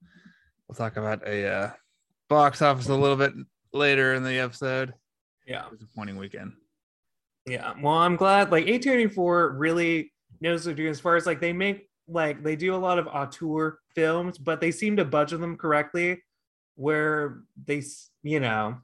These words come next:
Speaker 2: they don't make, like, astronomical amounts of money, but they keep on, are able to keep on making their movies, you know?
Speaker 1: Yeah.
Speaker 2: So.
Speaker 1: So far, they've been on a pretty
Speaker 2: I mean, my
Speaker 1: steady roll.
Speaker 2: only, my only stickler is, like, it, like,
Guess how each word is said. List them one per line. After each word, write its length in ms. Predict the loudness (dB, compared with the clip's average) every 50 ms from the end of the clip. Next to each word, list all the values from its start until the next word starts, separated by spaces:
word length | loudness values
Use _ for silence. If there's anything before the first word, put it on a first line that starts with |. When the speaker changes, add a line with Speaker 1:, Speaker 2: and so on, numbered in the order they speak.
| _ _ _ _ _ _ _ _ _ _ 2
Speaker 2:
they 100 | 2 4
don't 160 | 4 4 4
make, 180 | 4 4 4 4
like, 180 | 4 2 2 2
astronomical 640 | 2 0 0 0 -2 -4 -4 -2 -2 -2 -4 -4 -2
amounts 300 | 0 0 0 0 0 -2
of 60 | -2
money, 200 | -2 0 0 0
but 220 | 2 2 2 2 2
they 100 | 0 -2
keep 360 | -2 -4 -4 -4 -2 0 0
on, 360 | 2 4 4 4 2 0 -4 _ -2
are 160 | -2 -2 0
able 280 | 0 -2 -2 -2 -2 -4
to 60 | -4
keep 340 | -8 -8 -10 -8 -4 0 2
on 200 | 2 2 2 2
making 300 | 0 0 0 -2 -4 -4
their 140 | -4 -6 -6
movies, 600 | -6 -8 -8 -10 -12 -14 -14 -14 -14 -14 -16 -20 _ _ _ _ _ _ _ _ _ _ _ _ _ _ _ _ _ _ _ _ -6
you 180 | -2 0 0 0
know? 280 | 2 0 0 0 0 0
Speaker 1:
Yeah. 140 | 0 -2 -2
Speaker 2:
So. 460 | -4 -4 -4 -2 -2 -2 -2 -4 -6 -10 -14 _ _ _ _ _ _ _ _ _ _ _ -20 -16
Speaker 1:
So 180 | -10 -10 -8 -8
far, 220 | -8 -8 -8 -6
they've 120 | -6 -6
been 140 | -4 -4 -2
on 160 | 0 0 0
a 60 | 0 -2
pretty 360 | -2 -2 0 2 2 2 4 4
Speaker 2:
I 100 | 4 6
mean, 140 | 6 6
my 140 | 6 6 6
Speaker 1:
steady 160 | 6 6 6
roll. 180 | 6 6 6 6
Speaker 2:
only, 420 | 6 6 4 4 4 2 0 -4 _ _ _ _ _ _ _ _ _ _ _ _ 0
my 220 | 0 2 2 2
only 340 | 2 4 4 4 4 2 2
stickler 420 | 2 2 0 0 2 2 0 0
is, 100 | 2 2
like, 300 | 2 2 0 0 -2 -4 _ 0
it, 260 | 2 2 2 2 0
like, 300 | -2 -2 -2 -4 -6